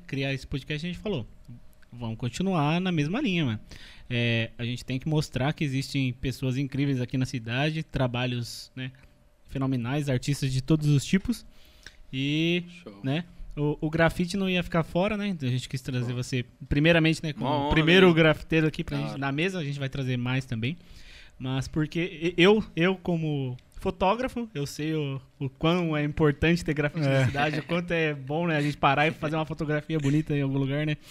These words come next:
Speaker 1: É, né, o, o João
Speaker 3: Eu
Speaker 1: como
Speaker 3: como
Speaker 1: ilustrador,
Speaker 3: artista,
Speaker 1: é.
Speaker 3: né, também.
Speaker 1: <laughs> Né,
Speaker 3: Não
Speaker 1: já.
Speaker 3: tem como, cara. Tipo, o, o grafite é uma, é uma das bases da arte, mano.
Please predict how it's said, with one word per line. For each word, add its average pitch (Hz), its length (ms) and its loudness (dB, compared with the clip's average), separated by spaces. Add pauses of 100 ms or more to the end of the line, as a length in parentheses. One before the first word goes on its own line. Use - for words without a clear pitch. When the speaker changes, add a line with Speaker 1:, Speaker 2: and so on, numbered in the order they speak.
(480)
Speaker 1:
É, 139 560 -4 (720)
né, 147 180 -6
o, 147 280 -4
o 147 40 0
João 139 200 0
Speaker 3:
Eu 135 180 4
Speaker 1:
como - 20 2
Speaker 3:
como 165 220 8
Speaker 1:
ilustrador, 160 440 6
Speaker 3:
artista, 294 380 6
Speaker 1:
é. 240 180 12
Speaker 3:
né, 190 180 10
também. 160 440 4 (180)
Speaker 1:
<laughs> - 120 -8
Né, 151 220 -6 (100)
Speaker 3:
Não 143 80 0
Speaker 1:
já. 135 100 -6
Speaker 3:
tem 170 160 4
como, 190 460 6
cara. 117 300 -4
Tipo, 131 360 -2 (380)
o, 143 480 10
o 139 60 8
grafite 151 680 4
é 190 100 2
uma, 190 460 4
é 151 80 -2
uma 156 240 2
das 190 380 0
bases 156 500 2
da 139 160 0
arte, 131 340 -4
mano. 101 160 -8